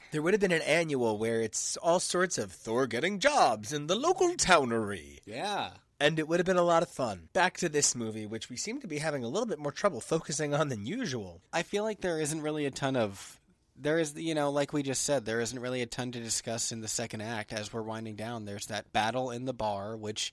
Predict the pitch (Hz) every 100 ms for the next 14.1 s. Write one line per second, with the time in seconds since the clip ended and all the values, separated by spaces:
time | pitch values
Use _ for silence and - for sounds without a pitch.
0 | - 127 - - 117 110 110 113 - 107
1 | 101 104 107 107 - 113 107 95 95 _
2 | _ _ _ - - 196 151 101 - -
3 | - 202 202 _ _ 165 - 262 302 226
4 | - 202 190 123 - 220 294 - 170 185
5 | 180 135 - 135 165 247 247 247 233 -
6 | - 156 175 - 190 190 208 208 - 160
7 | - 156 180 175 170 - 156 165 160 127
8 | 95 - - - - 131 180 190 240 233
9 | - 196 - - - 180 190 170 147 -
10 | 151 180 - 120 - 117 120 117 110 107
11 | - 165 185 175 165 160 156 151 _ _
12 | - 160 147 - - - - 127 165 165
13 | 123 98 - 127 120 - - 92 - -